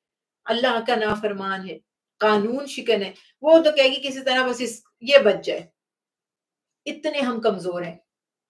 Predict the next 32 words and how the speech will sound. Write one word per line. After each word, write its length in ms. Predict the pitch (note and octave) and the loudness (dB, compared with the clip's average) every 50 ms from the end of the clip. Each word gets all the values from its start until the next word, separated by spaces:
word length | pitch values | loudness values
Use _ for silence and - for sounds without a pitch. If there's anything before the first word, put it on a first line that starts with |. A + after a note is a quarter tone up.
| _ _ _ _ _ _ _ _ _ - | _ _ _ _ _ _ _ _ _ -4
हमारे 400 | G#3 G3+ G#3 G#3 G3+ A3 G#3+ - A3 | 0 2 4 6 6 6 4 4 -2
ईमान 420 | G#3+ G3+ G3 G3 G3+ G#3+ A3 A3 | -4 -4 -2 0 0 0 0 0
का 100 | A3 A3+ | -2 -4
हाल 280 | G#3 G3 G3 F#3+ F#3+ F#3 | -2 0 -2 -2 -2 -2
ये 120 | F#3 F#3 | -4 -6
देखें 520 | F3 E3+ E3 E3 - - G#3 - - - _ _ _ _ _ _ _ _ _ _ _ _ _ _ _ _ _ _ _ | -6 -4 -6 -6 -4 -6 -6 -6 -8 -14 _ _ _ _ _ _ _ _ _ _ _ _ _ _ _ _ _ _ _
और 160 | G3+ G3+ G3+ G#3 G#3 - | 4 6 6 6 4 0
अल्लाह 340 | A3 A3+ B3 C#4+ C#4+ C4+ C4 | -2 0 4 4 4 4 4
ताला 220 | A#3+ A3 G#3+ G#3+ G#3+ | 4 4 6 6 4
का 140 | G#3+ G#3+ | 2 0
हुक्म 300 | G3+ G#3 G3+ - G#3 G3+ | -2 -2 -2 -2 -4 -4
देखें 320 | F#3+ E3+ E3 E3 - - G#3 - _ _ _ _ _ _ _ _ _ _ | -4 -6 -8 -10 -10 -16 -20 -20 _ _ _ _ _ _ _ _ _ _
कि 60 | G#3+ | 0
अल्लाह 220 | G#3 G3+ G#3 G#3 G#3 | 2 4 4 2 2
ताला 240 | G#3 G3+ G#3 G#3 | 2 2 2 2
फरमा 360 | G3+ G3+ G3+ G3+ G3 G3 G3 G3 | 4 2 0 0 0 0 0 0
रहे 140 | G#3 A3+ | 0 -2
हैं, 140 | C4 D#4+ E4+ | -2 -2 -2
"अगर 240 | C#4 A#3 A#3+ A#3 A3+ | -2 -2 -2 -4 -2
तुम्हारे 540 | A3 A3 G#3 G#3 G#3 G3+ G#3+ - C4 C4+ C4 | -2 -2 -2 0 2 2 2 2 2 2 4
आबा 380 | A#3+ A3 G#3 G#3 G#3 G#3 G#3 | 4 4 4 4 6 6 8
व 140 | G#3 G#3 G#3 G3+ | 8 8 6 4
अजदाद, 540 | F#3+ F3 G3 G3 G3+ G#3 A3+ B3+ C4+ C4 | 2 -2 0 2 4 4 4 2 0 2
औलादें, 640 | A#3+ G#3+ G3 F#3+ F#3+ F#3 F#3+ F#3+ F#3 G#3 A3 B3 C4 A#3+ | 2 0 2 2 0 -2 -2 0 0 -2 -2 -2 -4 -6
बहन 260 | A#3 A3+ G#3+ G3 F#3+ | -6 -6 -6 -8 -8
भाई, 400 | F#3+ F#3+ F#3 F#3 G3 A#3 C4+ D4 A#3+ G3 E3+ F3+ G#3+ - _ G3 - _ _ | -8 -6 -2 -2 -2 -2 -4 -8 -12 -16 -18 -20 -20 -20 _ -20 -20 _ _
तुम्हारे 320 | - G3+ F#3+ F#3 F#3 F#3+ G3 | -14 -10 -8 -6 -4 -4 -4
बंदे, 580 | F3 F3+ F#3 F#3 F#3+ F3+ A3 B3+ D4 D4+ D4+ - _ _ _ _ _ - | -4 -4 -6 -6 2 2 2 2 2 -2 -8 -14 _ _ _ _ _ 4
दोस्त, 320 | G3 G3+ A3 A#3 A3+ - | 6 8 8 8 6 2
अहबाब 520 | A3 G3+ F#3 F#3+ G3 G#3+ B3 D4+ E4 D#4+ - - - _ _ _ _ _ _ - | -2 -4 0 2 2 4 4 2 0 -2 -8 -16 -20 _ _ _ _ _ _ -6
कुफ्र 340 | D4 D4 - - G4+ G#4+ G#4 | -4 -4 0 4 6 6 8
के 180 | - G4+ G4+ | 8 6 4